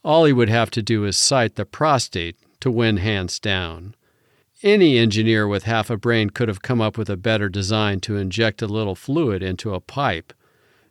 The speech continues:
than to wrap the blasted injector around the pipeline and risk cutting off the stream.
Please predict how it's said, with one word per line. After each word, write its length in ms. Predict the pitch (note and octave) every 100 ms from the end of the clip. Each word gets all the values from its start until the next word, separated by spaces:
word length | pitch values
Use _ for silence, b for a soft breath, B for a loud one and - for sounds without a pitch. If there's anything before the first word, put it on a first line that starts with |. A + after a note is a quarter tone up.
| -
than 240 | A2+ A#2
to 100 | A2
wrap 360 | A2 A2+ B2+ B2+
the 120 | A2+
blasted 500 | G2 A2 A#2 A2+ G#2
injector 640 | G2+ G2 B2 B2+ - A2
around 340 | G2 G2+ A#2+ A#2
the 120 | G2
pipeline 760 | - C3 B2+ G2+ E2 E2 F2 A2 _ _ _ _ -
and 240 | B2+ B2
risk 320 | C3 C3 - -
cutting 320 | B2+ G#2 G#2
off 220 | G2 -
the 120 | G2+
stream. 640 | - - B2+ A2 E2+ E2